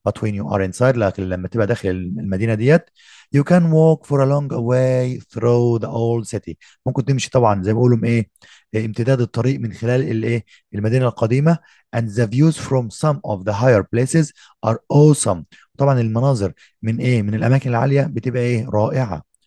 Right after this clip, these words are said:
"But you must be careful"، لكن لازم تبقى حذر. "Our guide"،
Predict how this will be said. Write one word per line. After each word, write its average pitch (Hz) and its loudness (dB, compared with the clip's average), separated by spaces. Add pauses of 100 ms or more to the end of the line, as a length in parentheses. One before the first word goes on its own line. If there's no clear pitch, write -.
(360)
"But 180 4 (100)
you 175 6
must 175 2
be 170 2
careful"، 165 -2
لكن 135 -2
لازم 131 -4
تبقى 113 -4
حذر. 104 -2 (500)
"Our 123 2
guide"، 131 0